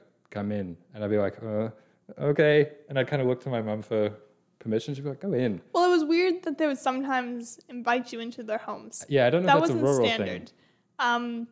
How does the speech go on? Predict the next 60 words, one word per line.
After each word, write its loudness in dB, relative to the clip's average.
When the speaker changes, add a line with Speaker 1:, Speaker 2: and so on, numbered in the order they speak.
Speaker 2:
but -2
then 2
once 0
in 2
a 4
while 2
they 4
would, 2
and -4
you'd -6
be -10
kinda -14
sketched. -12
I 6
remember 4
one 2
time -2
they 4
brought 2
us -2
to -6
their -4
basement. -12
Speaker 1:
Yeah, 2
that 8
happened 4
to 6
me 4
as 4
well. 2
Speaker 2:
And 0
they, 6
like, 2
gave 0
us -2
chocolate -2
milk -6
when -10
they -10
got -6
there, 2
and 0
I -2
was -8
like, -6
"I -14
do -12
really -6
like -6
chocolate -10
milk." -18
<laughs> 0
So 2
it -2
was -8
good. -8
Then 2
I'd 0
always 2
be -6